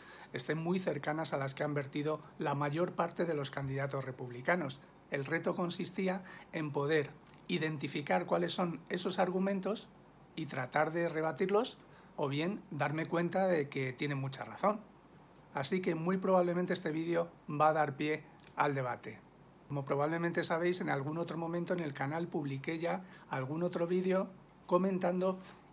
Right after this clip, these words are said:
ideas económicas de los dos bloques de la izquierda y de la derecha en España. Se ha visto la puesta en escena que suele acompañar a cualquier evento norteamericano. Uno no sabe muy bien si está viendo un espectáculo deportivo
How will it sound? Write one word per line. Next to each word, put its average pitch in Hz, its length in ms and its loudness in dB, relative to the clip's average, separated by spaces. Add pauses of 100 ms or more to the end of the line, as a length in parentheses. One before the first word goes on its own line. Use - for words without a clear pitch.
ideas 165 580 0
económicas 180 800 0
de 147 100 2
los 131 160 -2
dos 147 200 -2
bloques 160 340 -2
de 156 80 0
la 135 80 0
izquierda 147 360 -4
y 156 60 -2
de 151 120 0
la 139 120 -2
derecha 139 460 -2
en 135 80 -4
España. - 400 -14 (600)
Se - 160 -2
ha 143 60 0
visto 160 600 0 (300)
la 135 240 -2
puesta 165 320 -2
en 160 80 -2
escena 151 460 -4 (240)
que - 120 -12
suele 139 180 0
acompañar 139 440 -2
a 143 100 -2
cualquier 139 320 -4
evento 139 840 -2
norteamericano. 131 760 -2
Uno 160 180 -2
no 160 100 -4
sabe 160 240 -2
muy 156 180 -6
bien 165 220 -4
si - 140 -8
está 143 260 -2
viendo 147 480 -4
un 151 420 -6
espectáculo 147 640 -2
deportivo 156 600 0